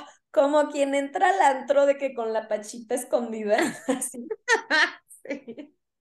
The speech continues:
Speaker 1: Entonces, de que ya, pues, total, a mitad del viaje saca su sándwich todo aplastado, de que,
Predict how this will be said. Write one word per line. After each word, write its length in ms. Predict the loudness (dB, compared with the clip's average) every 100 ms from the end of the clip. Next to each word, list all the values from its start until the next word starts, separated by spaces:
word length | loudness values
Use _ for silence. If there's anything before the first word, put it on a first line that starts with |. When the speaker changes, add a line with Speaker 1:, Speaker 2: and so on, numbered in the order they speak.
| _ _ _ _ _ -20 -20 -20 _ _ _ -4
Speaker 1:
Entonces, 680 | -2 4 4 6 2 0 -2 0
de 120 | 0
que 100 | 2
ya, 120 | -2 0
pues, 140 | -2 -2
total, 260 | 0 2
a 60 | 0
mitad 300 | 0 0 2
del 160 | 0
viaje 320 | 2 0 0 -4
saca 360 | -2 0 0
su 140 | -2 -4
sándwich 400 | -6 -8 -12 -4
todo 200 | -2 -2
aplastado, 720 | -4 -4 -4 -4 -2 0 0
de 120 | -4
que, 200 | -8 -12